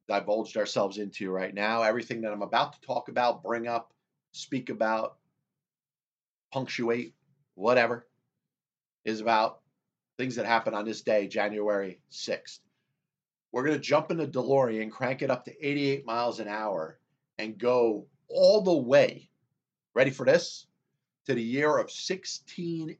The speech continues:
eighty-one, when there was the first ever recorded, probably not video, I would bet, <laughs>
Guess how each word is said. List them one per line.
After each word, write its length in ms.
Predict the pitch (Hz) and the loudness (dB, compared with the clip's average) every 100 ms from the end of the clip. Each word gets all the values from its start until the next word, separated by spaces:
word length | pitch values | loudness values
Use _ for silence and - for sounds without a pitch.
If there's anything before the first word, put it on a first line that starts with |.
| - | -6
eighty-one, 840 | 135 143 143 127 107 120 113 85 - _ _ _ _ _ _ _ _ _ _ _ _ _ - | -2 0 2 0 0 -2 -2 -2 -10 _ _ _ _ _ _ _ _ _ _ _ _ _ -6
when 160 | 123 | -2
there 100 | 120 | 0
was 200 | 113 104 | -2 0
the 200 | 123 107 - _ _ | 0 0 -4 _ _
first 500 | 190 202 214 - - _ _ _ - | -4 -2 -4 -8 -14 _ _ _ -2
ever 420 | 165 139 101 - _ _ _ _ _ _ _ _ _ _ _ _ _ _ _ | 0 0 -4 -8 _ _ _ _ _ _ _ _ _ _ _ _ _ _ _
recorded, 800 | - 170 190 175 143 117 123 139 | -4 -2 0 0 2 2 -2 -8
probably 420 | - 170 196 196 | -4 -2 -2 -2
not 320 | 165 139 143 - | -2 -2 -4 -8
video, 600 | 98 123 110 95 - 90 | -6 -4 -4 -6 -6 -6
I 140 | 87 | -6
would 200 | 90 92 | -10 -6
bet, 260 | - - - _ _ _ _ _ - | -6 -8 -16 _ _ _ _ _ 2
<laughs> 180 | 190 | 2